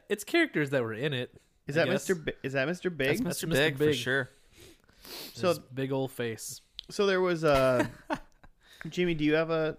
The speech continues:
Speaker 2: rundown?
Speaker 3: Um, uh, yes. In the pilot episode of this hit comedy series, New York City sex columnist Carrie Bradshaw and her friends vow to stop worrying about finding the perfect mate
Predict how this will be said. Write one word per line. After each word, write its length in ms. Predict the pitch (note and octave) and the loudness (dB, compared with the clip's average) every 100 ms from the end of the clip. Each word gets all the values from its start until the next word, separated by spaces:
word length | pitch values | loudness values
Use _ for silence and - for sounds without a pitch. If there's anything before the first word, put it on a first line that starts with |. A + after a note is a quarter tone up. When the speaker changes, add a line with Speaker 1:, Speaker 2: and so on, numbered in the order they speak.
| - | -8
Speaker 2:
rundown? 600 | - D#3+ E3+ F3 G3 G#3+ - _ _ _ _ _ _ _ _ _ _ - | 0 0 2 0 0 -4 -10 _ _ _ _ _ _ _ _ _ _ -6
Speaker 3:
Um, 380 | A#2+ B2 A2+ - _ _ _ _ _ _ - | -2 0 0 -4 _ _ _ _ _ _ 0
uh, 100 | B2+ | 2
yes. 500 | G2 C3+ E3+ - - - - - - - - | 4 4 2 2 -6 -8 -20 -20 -20 -16 -4
In 140 | C#3 | 0
the 60 | D3 | 2
pilot 400 | E3 F#3+ G#3+ C3+ | 4 4 6 4
episode 520 | C#3 D3 - C#3+ C3+ | 4 2 2 4 4
of 140 | A#2 G#2+ | 4 2
this 220 | C3+ - | 0 0
hit 260 | C3+ C#3+ | 0 0
comedy 400 | - B2 B2+ A2+ | -2 -4 -2 -2
series, 520 | G#2 - G#2 G#2 A2 - | -4 -2 -2 -2 -4 -6
New 220 | A#2 C3 | -6 -2
York 280 | D3+ D3 - | 0 0 -2
City 300 | - C#3 B2+ | -2 0 0
sex 360 | - D3 C#3+ | -2 -4 -4
columnist 600 | - B2+ B2 A#2+ A2 - | -4 0 0 0 -2 -4
Carrie 300 | - C#3+ D3+ | -2 0 0
Bradshaw 720 | C#3+ B2 C3 D3+ - G#2 G2+ - | 0 2 4 2 0 2 2 2
and 120 | G#2 | 0
her 120 | A2 G2 | -2 -4
friends 460 | - B2+ A2 A2 | -2 -2 0 -4
vow 240 | A2 A2 C3 | -2 0 2
to 120 | - | -2
stop 380 | C3 - B2 - | -4 0 0 0
worrying 380 | G#2 C#3+ D3 C#3 | 0 2 0 -2
about 320 | B2 G#2+ - | -2 -2 -2
finding 360 | - B2 C3 B2 | -2 -2 -2 -4
the 80 | |
perfect 380 | - B2 B2 C3+ | -4 -4 -2 -2
mate 320 | G#2+ F#2+ G2 | -2 -4 -6